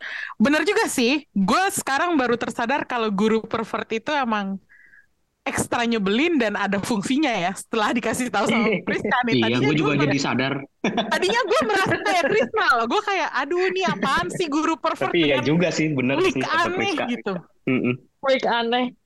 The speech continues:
Speaker 4: iya lagi.
Speaker 2: Salah satu, salah satu kekuatannya si Moon Dong-eun itu adalah, eh, much like any other woman, dia itu pintar sekali multitasking. Kill two birds with one stone.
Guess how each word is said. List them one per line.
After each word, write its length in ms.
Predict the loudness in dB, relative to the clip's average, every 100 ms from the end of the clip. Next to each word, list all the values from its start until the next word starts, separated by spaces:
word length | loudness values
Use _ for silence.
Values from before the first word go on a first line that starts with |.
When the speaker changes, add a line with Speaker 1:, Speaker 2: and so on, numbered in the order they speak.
| 0
Speaker 4:
iya 160 | 2 4
lagi. 160 | 2 2
Speaker 2:
Salah 240 | 2 2 2
satu, 300 | 0 0 0 2 2
salah 240 | 2 2 0
satu 320 | -2 -2 -2 -2
kekuatannya 1080 | -2 0 2 2 0 -2 -2 -4 0 0 0 -2 -2
si 320 | 0 2 0
Moon 160 | 0 0
Dong-eun 400 | 0 0 0 -2
itu 160 | 0
adalah, 480 | 0 2 2 0 -2 -6 -4
eh, 440 | -4 0 0 0 0 -4 -4
much 240 | -4 -4 -2
like 240 | 0 0 -2
any 160 | -2 0 0
other 240 | 0 0
woman, 320 | 0 0 -2 -4 -8 _ _ _ _ _ 0
dia 160 | 2 2
itu 80 | 0
pintar 280 | 0 0 0 -2
sekali 300 | 0 0 0
multitasking. 800 | -2 -2 -4 -6 -4 -2 -4 -8 _ _ -2
Kill 260 | 0 0 0
two 160 | 2 2
birds 260 | 2 0 -2
with 140 | 0
one 200 | 0 -2 -4
stone. 420 | -4 -2 -2